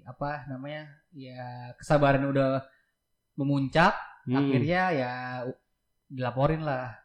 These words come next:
Speaker 2: Iya, iya, iya, benar, benar, benar.
Speaker 1: Sampai ya, ya menurut gue itu toxic banget ya itu kan ya.
Speaker 2: Mhm.
Speaker 1: Maksudnya bukan lagi, ini sih bukan lagi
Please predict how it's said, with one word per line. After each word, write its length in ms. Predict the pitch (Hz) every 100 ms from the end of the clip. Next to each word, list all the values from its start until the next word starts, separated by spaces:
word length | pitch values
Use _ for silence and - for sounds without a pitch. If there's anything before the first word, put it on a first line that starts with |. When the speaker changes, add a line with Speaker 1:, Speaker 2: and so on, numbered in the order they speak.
| _
Speaker 2:
Iya, 240 | 113 117 107
iya, 160 | 107
iya, 140 | 92 95
benar, 200 | 95 98
benar, 160 | 98 92
benar. 180 | 92 - _ _ _ - _
Speaker 1:
Sampai 480 | _ 135 131 139 131 131 131 131 139
ya, 260 | 131 131 127 127 120 _ _ _ _
ya 80 | -
menurut 200 | 127 131 143
gue 80 | 180
itu 140 | 262
toxic 320 | - - 135
banget 200 | 147 165 151
ya 60 |
itu 120 | 135 151
kan 100 | -
ya. 80 | 135
Speaker 2:
Mhm. 160 | 170
Speaker 1:
Maksudnya 440 | 208 190 185 208 214 - _ _ _ _ _ _ _ _ _ _
bukan 420 | 156 143 - 156 147
lagi, 580 | 143 139 156 220 226 214 _ _
ini 160 | 170 208
sih 120 | 269
bukan 300 | 262 180 185
lagi 640 | 160 151 151 151 151 156